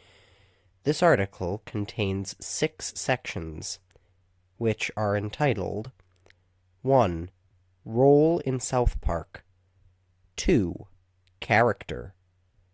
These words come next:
"Two point one, Creation and Design." "Two point two, Development." "Two point three, Personality and Traits." "Three,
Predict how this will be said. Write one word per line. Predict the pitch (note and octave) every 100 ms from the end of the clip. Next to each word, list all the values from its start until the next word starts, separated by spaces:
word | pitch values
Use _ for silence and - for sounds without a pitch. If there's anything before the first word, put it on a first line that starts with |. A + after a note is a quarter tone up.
| _ _
"Two | - G#2+
point | - G#2 F#2+
one, | F2+ A2 A#2 E2+ F2 _ _ _ _ _
Creation | - A#2+ A#2 B2+ - D#3 E3 -
and | A#2+ A2 G2
Design." | G2+ F#2+ G#2 F#2+ D2+ - - _ _ _ _ _ _ _ _ _ _
"Two | - E3+
point | - F3+ F3 -
two, | - D3+ A#2 E2 - - _ _ _ _ -
Development." | G#2 A2 A#2 - F2+ E2+ - - - _ _ _ _ _ _ _ _ _ -
"Two | - D3
point | - F3+ E3+ - _
three, | - A#2 B2 - - - _ _ _ _ _ _
Personality | - B2 - D3 A2+ F#2 D#2+ F2 -
and | G2 G2
Traits." | - - - _ - - - - _ _ _ _ _ _ _ _ _ _ _
"Three, | - D#3+ C3+ E2+ C#2 -